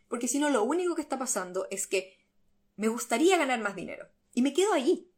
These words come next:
¿ya? Entonces yo los quiero empujar un poquito hoy día en que hay dos cosas fundamentales que tenemos que hacer. Uno es reconocer el sueño que tengo. Dos, reconocer los bloqueos que tengo. Y de esos dos bloqueos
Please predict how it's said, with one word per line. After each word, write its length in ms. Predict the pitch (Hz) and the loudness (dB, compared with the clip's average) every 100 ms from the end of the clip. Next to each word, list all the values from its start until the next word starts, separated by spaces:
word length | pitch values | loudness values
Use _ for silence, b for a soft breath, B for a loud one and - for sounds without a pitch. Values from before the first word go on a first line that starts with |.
| _ _ _ _ _ _ | _ _ _ _ _ _
¿ya? 340 | 190 202 285 - | -6 -4 -4 -8
Entonces 280 | 202 240 277 | -8 -2 0
yo 80 | 285 | 2
los 120 | 294 | 2
quiero 160 | 320 | 2
empujar 380 | 320 254 233 240 | 2 -2 0 2
un 80 | 294 | 2
poquito 280 | 294 294 302 | -2 -4 -4
hoy 80 | 285 | -4
día 260 | 285 330 - B B - | 0 0 0 B B -12
en 100 | 220 | -4
que 80 | |
hay 60 | 233 | 0
dos 160 | 247 330 | 2 2
cosas 420 | 359 - - - - | 0 0 -4 -6 -10
fundamentales 840 | 277 247 233 220 208 - 285 320 | -6 -2 -2 -2 -4 2 2 2
que 100 | 320 | 0
tenemos 240 | 262 262 | -2 -4
que 80 | 254 | -4
hacer. 340 | - - - _ _ _ _ _ | -4 -4 -6 _ _ _ _ _
Uno 240 | 285 349 311 | 6 6 6
es 240 | 359 - - | 2 -2 -4
reconocer 520 | 214 214 208 - 269 | -4 -4 -4 -2 0
el 100 | 294 | 0
sueño 300 | - 262 269 | 0 0 0
que 80 | 254 | -2
tengo. 420 | 170 175 285 - _ _ _ _ _ _ - | -2 -4 -8 -10 _ _ _ _ _ _ 0
Dos, 320 | 220 359 - | 4 4 2
reconocer 380 | 220 220 - 262 | -6 -4 -2 0
los 120 | 254 | 0
bloqueos 320 | 240 254 302 | 0 4 4
que 100 | 285 | 4
tengo. 420 | - 160 196 - _ _ B B B | -6 -8 -10 -10 _ _ B B B
Y 100 | 220 | 2
de 80 | 359 | 2
esos 160 | 440 | 4
dos 140 | 427 359 | 2 4
bloqueos 500 | 349 359 392 - | 4 4 0 -2